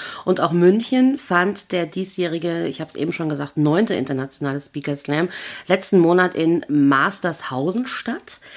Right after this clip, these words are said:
Wie kam es denn, jetzt hast du gesagt, du hast ein Buch schreiben wollen, überhaupt dazu, dass du dich da angemeldet hast? Ich habe auf deren Plattform gesehen, ja, die präsentieren das entsprechend, was das alles bedeutet und was das beinhaltet und dann kann man sich da anmelden.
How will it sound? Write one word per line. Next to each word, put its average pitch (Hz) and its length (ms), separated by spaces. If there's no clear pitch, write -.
Wie 196 200
kam 277 320
es 208 240
denn, 135 260
jetzt 143 140
hast 156 180
du 165 60
gesagt, 160 260
du 156 60
hast 156 180
ein 147 60
Buch 165 160
schreiben 180 320
wollen, 180 200
überhaupt 185 380
dazu, 202 480
dass 175 240
du - 80
dich 185 200
da 185 100
angemeldet 135 560
hast? 120 140
Ich - 60
habe 160 100
auf - 100
deren 160 240
Plattform 202 400
gesehen, 208 400
ja, 226 220
die 78 420
präsentieren 156 540
das 202 120
entsprechend, 175 760
was - 160
das - 160
alles 175 220
bedeutet 160 760
und 135 200
was 151 180
das 175 140
beinhaltet 170 720
und 151 160
dann 160 120
kann 185 100
man 196 100
sich 196 140
da 196 120
anmelden. 135 480